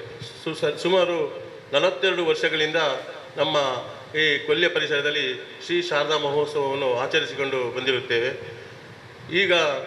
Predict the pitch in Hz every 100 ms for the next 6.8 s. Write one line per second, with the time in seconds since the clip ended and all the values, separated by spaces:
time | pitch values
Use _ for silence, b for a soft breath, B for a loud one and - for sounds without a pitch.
0 | - - 180 190 165 151 180 175 175 170
1 | 156 165 147 131 131 - - - - -
2 | - 156 185 180 165 151 156 131 123 120
3 | 117 143 135 151 147 147 160 160 147 151
4 | 143 127 143 139 139 135 127 135 127 110
5 | - 131 127 113 101 - - - - -
6 | - - - - - - 170